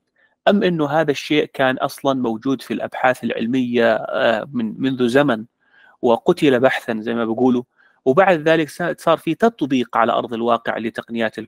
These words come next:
five G في فترة عشرين عشرين وما بعد؟ فهذا هو حقيقة مهندسينا الكرام، أنه تقنية ال five G موجودة في صدد البحث العلمي منذ زمن، يعني ما، ما تخيل بالألفين وتسعة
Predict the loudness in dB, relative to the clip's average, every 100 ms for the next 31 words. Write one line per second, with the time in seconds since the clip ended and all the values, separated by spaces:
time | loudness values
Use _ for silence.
0 | -4 -4 -6 -10 -10 _ _ _ _ -8
1 | -4 -4 -6 -6 -6 -4 -2 -2 -4 -6
2 | -6 -4 -4 -2 0 2 2 -2 _ _
3 | _ _ 2 4 6 4 4 2 0 -2
4 | -4 -6 -10 -8 -8 -6 -6 -4 -6 -4
5 | 2 2 2 -4 _ _ _ -2 0 0
6 | 0 -2 -2 0 -2 2 0 0 -2 0
7 | 0 0 0 0 -2 -4 2 2 2 -4
8 | _ -6 -4 -2 -2 0 0 0 0 -4
9 | -6 _ _ -12 -8 -2 -2 2 2 2
10 | -4 -12 -14 -4 0 2 0 -2 0 2
11 | 2 2 -4 -6 -4 -4 -4 -8 -10 -4
12 | -4 2 2